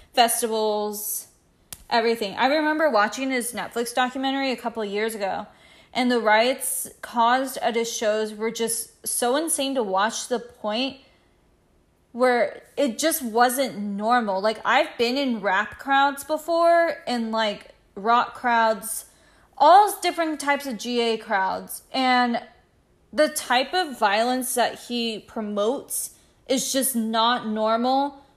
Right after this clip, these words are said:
for a concert. It just has never been. I just, I can't listen or support Travis Scott the same like I used to.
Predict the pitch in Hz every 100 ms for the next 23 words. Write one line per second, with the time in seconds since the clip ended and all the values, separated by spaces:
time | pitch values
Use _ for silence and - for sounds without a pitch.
0 | _ - 240 233 233 208 202 196 208 175
1 | 247 214 262 277 240 220 208 208 202 185
2 | - - 262 339 - - - _ - _
3 | _ - 277 277 277 311 247 233 - 285
4 | 285 254 247 254 - 233 226 220 220 214
5 | 233 - 214 - 214 220 202 208 202 208
6 | 190 190 208 - 214